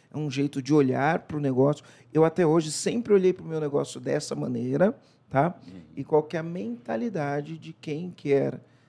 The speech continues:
Speaker 1: ir pra valuation, fazer equity, vender empresa, qual que é a mentalidade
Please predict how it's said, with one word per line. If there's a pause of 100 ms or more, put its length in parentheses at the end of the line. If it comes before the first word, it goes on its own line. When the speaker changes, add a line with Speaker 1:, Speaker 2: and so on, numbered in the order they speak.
(440)
Speaker 1:
ir
pra
valuation,
fazer
equity,
vender
empresa, (260)
qual
que
é
a
mentalidade